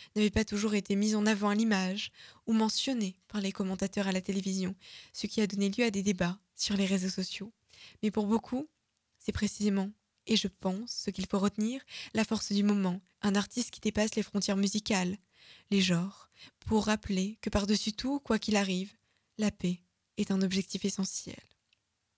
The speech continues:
Et l'aspiration commune. Gali au Géo, ce n'est pas juste une performance, c'est une affirmation.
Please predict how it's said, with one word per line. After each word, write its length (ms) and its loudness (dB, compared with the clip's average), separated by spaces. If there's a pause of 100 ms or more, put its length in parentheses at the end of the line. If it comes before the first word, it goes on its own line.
(1300)
Et 80 -2
l'aspiration 600 0
commune. 440 0 (120)
Gali 240 4
au 60 4
Géo, 280 6
ce 140 -2
n'est 80 2
pas 120 2
juste 260 -4
une 80 2
performance, 760 -2 (380)
c'est 240 -4
une 100 2
affirmation. 680 -2